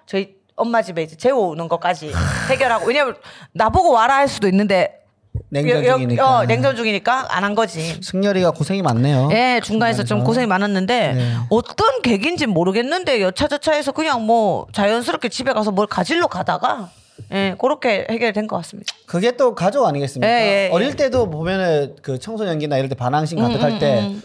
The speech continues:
Speaker 2: 엄마한테 저항이나 반항하고 나서 약간 냉전일 때 "아침밥, 밥 물어." 한마디에 다
Speaker 1: 예.
Speaker 2: 풀리듯이 뭐 가족이란
Speaker 1: 이번에
Speaker 2: 그런
Speaker 1: 또
Speaker 2: 거죠.
Speaker 1: 남동생도 좀 애를 썼어요.
Speaker 2: 아.
Speaker 1: "엄마 말 조심해라.
Speaker 2: 아.
Speaker 1: 엄마 승열이는 우리의 그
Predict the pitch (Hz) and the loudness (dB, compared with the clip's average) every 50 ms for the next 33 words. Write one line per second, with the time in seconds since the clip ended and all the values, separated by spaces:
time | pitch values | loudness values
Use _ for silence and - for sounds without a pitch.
0 | - - - 160 160 165 160 156 143 - 135 135 135 131 123 - 131 131 139 147 | -10 -4 -4 -2 0 0 0 0 0 0 0 0 0 0 0 0 0 2 2 2
1 | 147 156 151 127 127 131 127 - 127 131 135 147 180 170 160 131 117 120 113 156 | 2 2 0 2 2 2 2 2 2 2 2 2 2 2 2 0 0 0 0 2
2 | 156 135 117 104 - - - _ - - - 190 175 151 147 180 196 190 170 156 | 2 2 2 -2 -6 -14 -14 _ -6 -4 -2 -2 -2 0 0 -2 -2 -2 -4 -4
3 | 160 208 220 226 233 233 233 233 - _ _ _ _ _ - 156 - - 208 185 | 0 2 2 4 2 2 -2 -6 -10 _ _ _ _ _ -4 -4 -4 -4 -4 0
4 | - 156 131 - - 196 226 247 247 233 190 147 123 117 113 - - 170 185 196 | 0 0 0 2 0 0 2 2 4 4 4 4 2 0 -6 -10 -8 -4 -2 -2
5 | 190 175 156 - 135 131 127 127 170 175 190 202 196 180 - - 170 190 180 175 | 0 0 0 0 2 2 2 2 2 2 2 4 2 2 0 0 0 0 0 0
6 | 143 120 113 123 120 120 117 113 107 - - 151 170 254 226 339 311 - 127 240 | 0 0 -2 -4 -4 -4 -4 -4 -4 -2 0 0 0 2 0 0 0 0 0 0
7 | 233 170 180 175 139 120 220 226 240 277 269 330 427 440 403 415 381 - 233 208 | 0 0 0 0 2 2 2 2 2 0 2 2 2 2 2 0 0 0 0 2
8 | 196 214 240 294 285 302 302 302 - 311 269 208 170 170 - - - 143 131 131 | 2 2 2 2 2 0 -2 0 0 2 2 2 2 0 -4 -6 -4 -2 0 2
9 | 131 127 123 127 123 240 220 185 170 185 214 220 294 262 262 247 208 175 170 165 | 2 2 2 2 2 0 2 2 2 2 2 0 -2 -4 -2 0 0 0 0 0
10 | 160 156 - - _ _ _ _ 135 127 127 127 123 123 123 123 120 120 120 120 | -4 -6 -10 -14 _ _ _ _ -4 -2 -2 -2 -2 -4 -4 -4 -4 -4 -4 -4
11 | - 208 214 208 196 117 - - 285 311 294 262 226 202 190 180 170 170 170 165 | -2 0 0 0 0 -2 -4 -8 -6 -2 -2 0 0 0 0 0 -2 -2 -2 -4
12 | - - _ _ _ _ _ _ _ - 175 196 208 233 254 233 208 180 156 - | -8 -12 _ _ _ _ _ _ _ -8 -4 -4 -2 0 2 2 2 2 0 -2
13 | - - 196 180 170 165 143 95 | -2 -2 0 0 2 2 0 -2